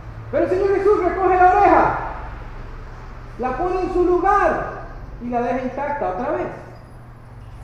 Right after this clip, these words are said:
Claro, la oscuridad era tanta que tal vez el resto de la gente no se dio cuenta, pero sabemos que Malco sí se dio cuenta. Y ahí en medio de todas esas cosas,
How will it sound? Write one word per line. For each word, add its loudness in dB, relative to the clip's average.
Claro, 6
la 4
oscuridad 4
era 6
tanta 0
que -2
tal -2
vez -2
el 0
resto -4
de -2
la 4
gente -2
no 0
se -4
dio 4
cuenta, 0
pero 6
sabemos 0
que -2
Malco 4
sí -6
se 4
dio 4
cuenta. -2
Y 0
ahí 10
en 0
medio 4
de 4
todas 2
esas -2
cosas, 6